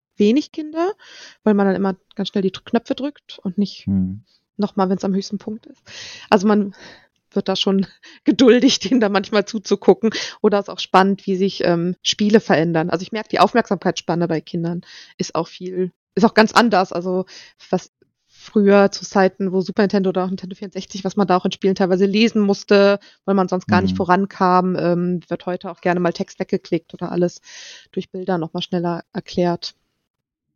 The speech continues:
Speaker 2: Mm, schafft ihr insofern, also schafft ihr da auch ein bisschen Awareness oder ist das so ein Ding, ja, okay, das ist einfach gesellschaftlich mittlerweile so durchgedrungen, diese, diese kürzere Aufmerksamkeitsspanne durch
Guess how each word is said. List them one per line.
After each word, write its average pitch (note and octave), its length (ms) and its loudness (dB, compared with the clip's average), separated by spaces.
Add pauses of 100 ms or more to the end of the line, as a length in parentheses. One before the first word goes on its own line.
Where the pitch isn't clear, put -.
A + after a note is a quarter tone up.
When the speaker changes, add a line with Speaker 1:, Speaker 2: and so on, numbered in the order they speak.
(1200)
Speaker 2:
Mm, G2+ 380 -2
schafft - 500 -8 (140)
ihr A#2+ 360 -4
insofern, G#2+ 1160 -6 (360)
also G#2 400 -4
schafft - 380 -10
ihr B2+ 80 -2
da G#2 80 0
auch - 220 -8
ein E3+ 40 -6
bisschen C#3+ 360 -6 (100)
Awareness A2 640 -2
oder A2+ 160 0
ist G#2+ 140 -4
das G#2 100 -6
so A#2 100 -4
ein G#2+ 80 0
Ding, G#2 220 -2
ja, G2 120 0
okay, G#2 260 -4
das G2 180 -6 (280)
ist - 240 -6
einfach A2 320 -4 (260)
gesellschaftlich G#2 760 -4
mittlerweile G#2+ 380 0
so G2+ 140 -4
durchgedrungen, G#2 680 -2
diese, G2 300 -2 (240)
diese G2 140 -4
kürzere - 360 -4
Aufmerksamkeitsspanne G#2+ 1300 -4
durch G2+ 480 -8